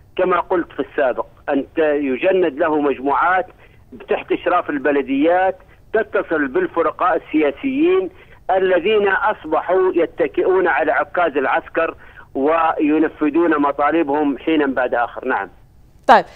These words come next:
Speaker 2: أب-، ولكن بما أنك تشير إلى العسكر، هل تتوقع الأطراف السياسية والعسكرية أن تصغي لمخرجات ملتقى نالوت وتعمل بها؟
Speaker 1: لا، مستحيل، لن تعير لها أي اهتمام،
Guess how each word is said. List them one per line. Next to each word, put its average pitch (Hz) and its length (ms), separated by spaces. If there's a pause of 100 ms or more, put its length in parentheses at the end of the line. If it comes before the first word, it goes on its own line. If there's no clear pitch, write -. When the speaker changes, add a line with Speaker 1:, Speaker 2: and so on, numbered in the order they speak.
(420)
Speaker 2:
أب-، 226 380
ولكن 269 580
بما 254 220
أنك 294 160
تشير 254 420
إلى 240 180
العسكر، 214 460
هل 254 160
تتوقع 302 680
الأطراف 226 560
السياسية 214 640
والعسكرية 202 840 (760)
أن 180 180
تصغي 262 520
لمخرجات 247 640
ملتقى 247 420
نالوت 233 380
وتعمل 226 500
بها؟ 220 420 (1800)
Speaker 1:
لا، 190 320 (120)
مستحيل، 151 680
لن 190 180
تعير 185 300
لها 170 300
أي 170 160
اهتمام، 139 580